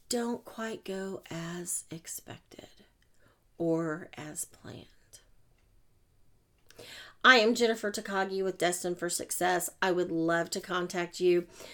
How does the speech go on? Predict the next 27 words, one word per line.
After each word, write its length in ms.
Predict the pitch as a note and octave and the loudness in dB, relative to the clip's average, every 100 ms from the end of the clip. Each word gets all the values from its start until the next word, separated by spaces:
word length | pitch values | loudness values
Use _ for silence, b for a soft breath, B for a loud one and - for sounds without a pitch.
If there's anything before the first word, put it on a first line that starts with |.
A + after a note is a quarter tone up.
| B - | B 8
There 220 | G#3+ A3 | 10 10
is 360 | G3+ G#3 F#3+ - | 6 4 2 2
a 360 | F#3+ F#3+ F#3 | 2 4 2
link 520 | F3+ F3 F#3 F#3+ G3+ - | 0 2 2 2 0 2
in 140 | G3 | 4
the 380 | F#3 F3 F3 F3 B B - | 4 2 0 -2 B B -6
show 400 | - - A#3+ A#3 | 2 8 10 10
notes 420 | A#3+ A#3 A#3 - | 10 10 8 6
to 80 | - | 2
book 140 | G#3+ A3 | 2 0
a 80 | |
call. 460 | G#3+ A#3+ G#3+ G#3+ - B B B - | 0 4 6 6 4 B B B 6
Let 160 | F4 | 8
me 100 | E4+ | 8
just 180 | D4 C#4 | 6 2
tell 140 | A#3+ G3+ | 4 4
ya, 280 | G#3 G#3 - - - | 6 4 0 -8 2
all 140 | D4+ F4 | 4 6
I 80 | |
wanna 200 | E4 D4+ | 6 4
do 400 | A3+ A3+ A3 A3 - | 4 6 8 8 6
is 320 | G3+ G3+ - - | 2 2 -2 -6
find 300 | G#3+ A#3+ B3 | -2 2 2
out 280 | A3 G#3 - | 2 0 -2
what 360 | F3+ G#3+ C4+ | 2 4 4
you're 160 | C#4+ D4 | 2 0
doing 400 | C4+ C#4+ D4+ | 2 2 0